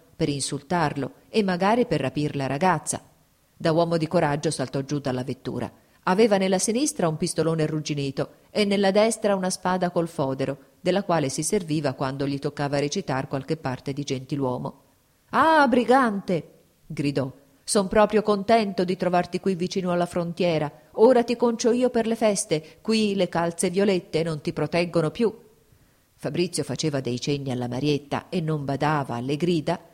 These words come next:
quando all'improvviso si vide puntata al petto la bocca della pistola.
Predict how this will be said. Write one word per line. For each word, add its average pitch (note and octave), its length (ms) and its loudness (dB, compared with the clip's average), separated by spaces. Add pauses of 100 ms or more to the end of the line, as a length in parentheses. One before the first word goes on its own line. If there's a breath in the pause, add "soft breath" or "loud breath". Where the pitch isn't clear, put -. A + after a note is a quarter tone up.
(140)
quando E3 300 2
all'improvviso E3 640 0
si D#3 140 -4
vide D3+ 260 -2
puntata D3 460 -4
al C#3 100 -4
petto C#3+ 460 -4
la F3 140 0
bocca C#3 280 -2
della C3+ 240 -4
pistola. B2+ 480 -8